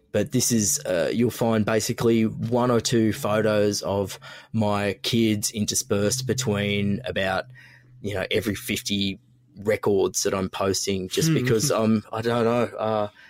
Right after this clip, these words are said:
Speaker 1: I don't even know why I'm doing it. I just love playing records and I love to share it and, you know, get one or two people who are interested in that. So you can definitely find me there, but I, um,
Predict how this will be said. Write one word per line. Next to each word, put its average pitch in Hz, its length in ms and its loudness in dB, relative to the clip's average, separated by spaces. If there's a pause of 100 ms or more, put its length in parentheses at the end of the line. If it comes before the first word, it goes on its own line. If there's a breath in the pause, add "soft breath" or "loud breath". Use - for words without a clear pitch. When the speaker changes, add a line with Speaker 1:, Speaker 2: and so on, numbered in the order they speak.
(260 loud breath)
Speaker 1:
I 170 100 -2
don't 214 140 6
even 208 200 4
know 202 160 4
why 196 280 2
I'm 180 80 2
doing 135 300 2
it. - 140 -2
I 131 60 0
just - 340 -4
love 127 260 0
playing 135 300 2
records 123 480 2
and 113 120 2
I 107 60 2
love 113 220 2
to 120 100 0
share 117 400 2
it - 80 -4
and, 104 320 0
you 117 80 2
know, 107 260 0
get - 260 2
one 107 220 -2
or 104 60 0
two 107 200 0
people 101 340 -2
who 98 220 0
are 80 40 0
interested 95 420 -4
in 95 140 -2
that. 92 220 -6
So 98 400 0 (400 loud breath)
you 127 140 0
can 127 140 2
definitely 143 360 2
find 117 300 2
me 110 100 4
there, 101 260 2
but 101 400 -2
I, 104 300 -2
um, 92 380 -4